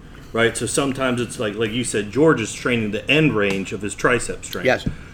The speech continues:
Speaker 1: Right, so you're able to start to isolate and hone in on specific ranges that may be considered your sticking point, but you're training the soft tissue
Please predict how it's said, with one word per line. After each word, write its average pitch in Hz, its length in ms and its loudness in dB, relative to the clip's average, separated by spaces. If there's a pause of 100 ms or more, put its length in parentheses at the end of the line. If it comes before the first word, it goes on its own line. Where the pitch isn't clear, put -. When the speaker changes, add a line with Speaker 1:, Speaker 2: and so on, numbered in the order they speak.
Speaker 1:
Right, 110 280 2
so 123 100 0
you're 117 140 2
able 123 300 4
to 107 260 -2
start 120 280 2
to 98 280 -6
isolate 113 500 2
and 98 160 -12 (120)
hone 123 420 2
in 123 480 2 (500)
on 117 320 2
specific 117 560 0
ranges 110 540 2
that 101 300 0
may 117 200 2
be 110 180 0
considered 107 480 -4
your 98 120 -2
sticking 117 440 0
point, 107 240 -4
but 107 140 -4
you're 110 140 -4
training 135 480 0
the 98 80 -2
soft 147 340 2
tissue 104 460 -4